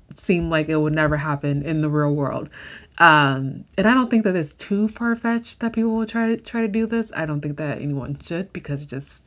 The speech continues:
seems insane. But the way that people are set up, I wouldn't be surprised if anyone tr-, attempted to try to prolong their lives for way past when they move, go pass on. <laughs>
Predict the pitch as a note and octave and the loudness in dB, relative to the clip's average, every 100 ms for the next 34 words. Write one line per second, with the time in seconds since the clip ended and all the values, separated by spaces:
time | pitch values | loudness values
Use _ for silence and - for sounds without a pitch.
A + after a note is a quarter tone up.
0 | - - _ - F3 D3 C#3+ C#3+ C#3 A#2+ | -20 -20 _ -10 -6 -6 -6 -6 -6 -6
1 | D3 G3+ - - - _ - D#3+ C#3+ - | -6 -6 -8 -18 -20 _ 4 4 4 0
2 | - - - F3 D#3+ D#3+ D#3 D3 - D#3 | -10 -20 -4 0 2 4 2 0 -4 -6
3 | C#3+ C#3 C3+ C#3 C3 - D3+ C#3+ C3+ C3 | -2 -2 -2 -4 -4 -2 0 0 -2 -8
4 | - C#3 C3+ C3+ C#3 C#3 C#3+ - - - | -6 -8 -4 -6 -4 -6 -8 -12 -20 -20
5 | _ D#3+ C#3+ - D#3 - F3 - A#3+ B3 | _ -12 -12 -8 -8 -4 -6 -2 0 2
6 | C4 A#3 - - - - - - C4 B3+ | 0 -2 -12 -14 -14 -14 -16 2 4 6
7 | B3 B3+ B3+ B3 B3 B3 A#3+ A#3+ A#3+ A#3 | 6 4 6 6 6 4 4 4 2 0
8 | - - - - - B3 A#3+ A#3 A#3 A3+ | -10 -16 -20 -20 2 6 8 8 6 6
9 | C#3 A3+ - G3 A3+ A3+ A#3 A3 A3 A3 | 2 -6 -2 4 8 8 8 4 6 4
10 | G#3+ - - - - _ _ _ _ - | 0 -12 -20 -20 -20 _ _ _ _ 2
11 | G#3+ A3 G#3+ G#3+ G#3+ A3 G#3+ - - - | 6 8 8 8 8 6 2 -8 -16 -2
12 | G3 G#3+ G#3 F3 G#3 G#3 F#3+ - - G#3 | 4 6 6 4 4 4 2 -4 -2 -2
13 | G3+ A3 G3 G3+ G3 | 0 -4 -2 -4 -6